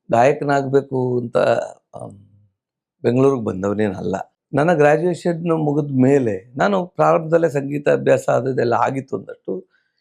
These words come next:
ಶಾಲಾ ಕಾಲೇಜ್ ಲೆವೆಲಲ್ಲೆಲ್ಲ ನಾನು ಬಹಳಷ್ಟು ಸ್ಪರ್ಧೆಗಳು, ರಾಜ್ಯ ಮಟ್ಟದ ಸ್ಪರ್ಧೆಗಳೆಲ್ಲ ಮಾಡಿದ್ದೆ. ನೌಕರಿಗೋಸ್ಕರ ಅಂತ ನಾನು ಬೆಂಗಳೂರಿಗೆ ಬಂದೆ.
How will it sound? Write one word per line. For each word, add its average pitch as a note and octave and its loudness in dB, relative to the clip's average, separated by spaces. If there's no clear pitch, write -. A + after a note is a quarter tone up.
ಶಾಲಾ B2 4
ಕಾಲೇಜ್ B2 -2
ಲೆವೆಲಲ್ಲೆಲ್ಲ A#2+ 2
ನಾನು A#2 -6
ಬಹಳಷ್ಟು G#2+ -6
ಸ್ಪರ್ಧೆಗಳು, B2 0
ರಾಜ್ಯ A2+ 2
ಮಟ್ಟದ A2+ -4
ಸ್ಪರ್ಧೆಗಳೆಲ್ಲ A#2 -4
ಮಾಡಿದ್ದೆ. - -10
ನೌಕರಿಗೋಸ್ಕರ F3 2
ಅಂತ B2+ -4
ನಾನು A2 -6
ಬೆಂಗಳೂರಿಗೆ A2+ 0
ಬಂದೆ. F#2+ -4